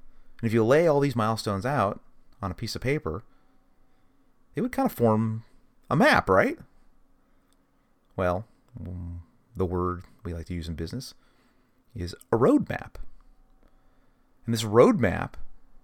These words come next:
would have an arrow on it that says, in big bold letters, "You are here." So on the other side of that roadmap would be another big arrow,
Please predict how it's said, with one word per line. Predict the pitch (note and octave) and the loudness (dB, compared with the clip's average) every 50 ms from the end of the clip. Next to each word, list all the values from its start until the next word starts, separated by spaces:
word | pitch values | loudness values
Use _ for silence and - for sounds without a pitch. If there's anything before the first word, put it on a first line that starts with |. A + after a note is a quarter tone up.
| - - - - - - _ - _ _ - _ - _ - - | -20 -20 -20 -20 -20 -20 _ -20 _ _ -20 _ -20 _ -10 -4
would | A#2 D3 D#3+ | -2 -2 -2
have | C#3 D3+ D3 C#3+ | -2 -2 -2 -2
an | C#3+ - - - | -4 -6 -6 -2
arrow | - D#3+ E3 C#3+ G#2+ F2+ E2+ E2+ - | 0 0 2 4 4 2 2 0 -4
on | - F2+ F2+ E2+ | -4 -4 -4 -4
it | F2 E2+ - - - - - - - - - - - - - | -6 -8 -10 -12 -20 -20 -20 -20 -20 -20 -20 -20 -18 -10 -6
that | G#2 G2+ - | -6 -4 -2
says, | - - - C3 F#2 D#2+ D#2+ F2 G#2 - - - _ - _ - | -2 0 2 2 2 0 0 -4 -6 -8 -12 -14 _ -20 _ -8
in | - F2 E2 E2 E2 - - | -6 -4 -4 -6 -6 -6 -2
big | - G#3+ E3+ C#3 A#2+ | -2 -2 0 0 2
bold | C#3 B2+ A#2+ G#2+ | 2 4 4 4
letters, | G#2+ F#2 F2 E2 D#2+ D#2+ - - - - - - _ - - | 2 0 0 -2 -6 -8 -10 -14 -18 -20 -20 -20 _ -20 -10
"You | - E2+ A2 C#3 D3+ D3+ D3+ D3+ D3+ D3 D3 - - | -2 2 4 6 6 6 6 4 2 2 -2 -4 -2
are | - G2 G#2 G#2+ G#2+ A2 G#2+ G#2 G#2 G#2 | 2 4 4 4 4 4 2 2 0 -2
here." | G#2 - - - F#2 E2 - - - - - _ _ _ - - - - - - - - - - - - - - - - - - - - - - - - - - - - - - - - - - - - - | -4 -8 -12 -10 -8 -8 -8 -10 -12 -18 -20 _ _ _ -20 -20 -20 -20 -20 -20 -18 -20 -20 -20 -20 -20 -20 -20 -20 -20 -20 -20 -20 -20 -20 -20 -20 -20 -20 -20 -20 -20 -20 -20 -20 -20 -20 -20 -20 -20 -10
So | - G#2+ | -6 -4
on | F#2+ - | -2 4
the | - | 4
other | G#3 A#3+ A3 | 4 6 6
side | - C3+ G#2+ | 6 6 6
of | F2+ | 6
that | F#2 F2 | 6 4
roadmap | E2 F#2 F#2 F2+ D#2+ F2 E2+ E2+ G2 C3 - - - - - - | 4 4 2 2 2 0 -2 -2 -2 -4 -6 -10 -12 -12 -8 -4
would | D3+ F3 | -4 -2
be | F#3 G#3+ A3 | 0 0 2
another | A3+ A3 A3+ A#3 B3+ A#3+ C#3 | 2 2 2 2 2 2 2
big | A2 G#2 G2+ E2+ | 2 2 0 -2
arrow, | - E2+ E2 E2+ F2+ G#2+ B2 | 0 -4 -4 -4 -4 -6 -10